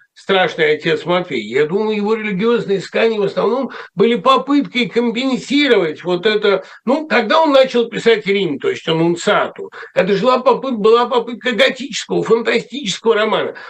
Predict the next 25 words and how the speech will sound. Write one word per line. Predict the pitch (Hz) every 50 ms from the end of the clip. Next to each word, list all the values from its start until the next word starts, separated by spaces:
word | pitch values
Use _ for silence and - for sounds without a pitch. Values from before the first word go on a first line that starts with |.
| - _
Он | - - 214 240 254
мечтал | 277 254 - - - - 294 294 302 302
о | 302
таком | 214 233 233 - - 202 185
фантастическом | - 170 160 - 175 185 165 - - - 127 - - - 147 151
романе, | 151 160 156 151 135 131 131
«Страшный | 131 - 202 226 233 220 - - 160 -
кабан», | - 165 160 151 147 160 175 170 160 151
которого | 151 147 - - 147 139 135 135 135
он | 135 131
начал | 131 123 120 - - 110
там | 110 - 117 113
применительно, | - 135 139 139 135 131 120 117 - 107 107 - - - - - - - _ _
а, | 139 139 147 143 139 139
к | 131 -
украинской | 151 147 - 170 175 170 156 143 - - 175
истории. | 156 - - 156 135 -
Но | - 170 190 202 202
вместо | 233 277 320 285 - - 226 233
«Страшного | - - 254 285 240 - - 240 214
кабана» | 175 214 214 233 240 240 277
был | 277 277 254 220
написан | 208 196 180 233 226 170 214 226 175
Тарас | - 220 220 220 220 190 143
Бульба. | 160 151 147 143 117 101 101 95 -